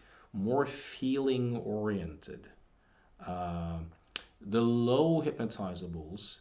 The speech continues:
tend to be more reason oriented. They want to understand, they want to analyze, they want to use their logic.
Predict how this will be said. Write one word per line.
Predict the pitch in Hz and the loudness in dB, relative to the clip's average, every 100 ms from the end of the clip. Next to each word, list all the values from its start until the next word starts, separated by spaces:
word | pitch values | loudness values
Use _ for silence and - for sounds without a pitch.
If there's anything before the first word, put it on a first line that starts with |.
| _ | _
tend | - 117 113 | -4 -2 -2
to | 120 | -2
be | 113 107 | 0 0
more | 104 104 107 107 - | 2 2 0 -2 -4
reason | 92 92 104 117 117 - 107 95 87 85 | -4 -2 0 0 -2 -2 -2 -2 -4 -6
oriented. | 92 85 80 82 78 - 82 82 | -6 -6 -8 -10 -16 -16 -14 -8
They | 92 | -4
want | 104 110 110 | -2 -2 -4
to | 117 - | -6 -4
understand, | 101 101 - - 101 95 92 85 82 | -4 -2 -4 -6 -6 -4 -4 -6 -6
they | 92 | -6
want | 95 98 104 | -4 -4 -4
to | 104 - - | -6 -12 -8
analyze, | 95 98 95 85 78 78 | -6 -4 -4 -6 -10 -12
they | - 92 | -10 -6
want | 98 101 | -6 -6
to | - | -6
use | 92 92 92 | -6 -6 -6
their | 92 87 | -6 -8
logic. | 87 85 85 85 85 - - - | -6 -6 -6 -6 -8 -10 -16 -20